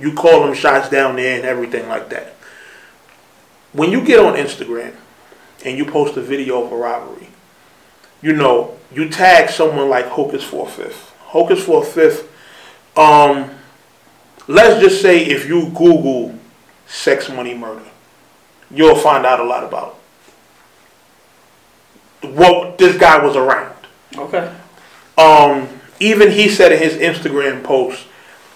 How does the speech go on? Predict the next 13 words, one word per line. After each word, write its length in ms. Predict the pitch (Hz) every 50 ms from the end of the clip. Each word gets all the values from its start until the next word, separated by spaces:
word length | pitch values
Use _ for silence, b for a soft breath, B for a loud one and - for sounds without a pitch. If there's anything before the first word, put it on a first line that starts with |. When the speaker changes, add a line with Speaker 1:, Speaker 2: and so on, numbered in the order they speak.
| b b b b _ - 131 135 - -
Speaker 1:
in 120 | 170 160 151
the 80 | 135
police 440 | - - 143 135 151 185 190 185 -
station, 540 | - 151 143 135 - - 143 127 120 - -
they 160 | - 151 151
have 280 | 151 151 147 139 131 -
him 140 | 147 139
at 120 | 131 127 -
the 60 | -
top 420 | - - - 147 131 127 - -
of 100 | 139 131
a 60 | 131 117
pyramid 560 | - - - 151 143 131 127 127 120 -